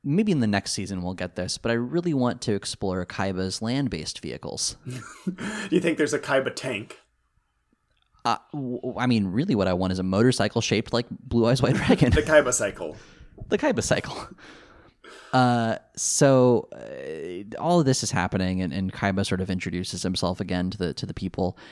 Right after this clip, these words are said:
Speaker 1: and we cut back to the, the businessmen
Speaker 2: <laughs>
Speaker 1: from
Speaker 2: These freaking
Speaker 1: before.
Speaker 2: guys.
Speaker 1: <laughs> And, and one of them goes, "Wow, all that for a card game?"
Speaker 2: Thank you, random businessman.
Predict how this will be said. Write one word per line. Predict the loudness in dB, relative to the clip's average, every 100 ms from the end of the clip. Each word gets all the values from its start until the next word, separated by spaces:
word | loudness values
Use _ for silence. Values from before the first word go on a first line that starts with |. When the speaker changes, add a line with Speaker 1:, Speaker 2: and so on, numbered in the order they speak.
| -8
Speaker 1:
and | -2
we |
cut | 2 2
back | 2 0
to | 2
the, | 2 2 0
the | -4 -6
businessmen | 0 0 2 0 0 -2 -2
Speaker 2:
<laughs> | -2 -2 2
Speaker 1:
from | 4
Speaker 2:
These | 6
freaking | 8 10
Speaker 1:
before. | 10 8
Speaker 2:
guys. | 8 10 10 10 4 -2 -10 -18 -20 -20 -6
Speaker 1:
<laughs> | -2 0 -2 -4 -6 -4
And, | -2 -6 -12 -4 2
and | 4
one | 4
of | 2
them | 2
goes, | 4 4 0 _ _ _ -4
"Wow, | 4 6 6 4 -2 _ _ _ _ _ 0
all | 4
that | 4 4
for | 0
a | 0
card | 2 4 4
game?" | 6 6 4 0 -20 -20 -20 _ -10
Speaker 2:
Thank | -8 -6 -8 -8 -10 4 4 4 4
you, | 4
random | 6 4 2 0
businessman. | 0 0 -2 -2 2 2 4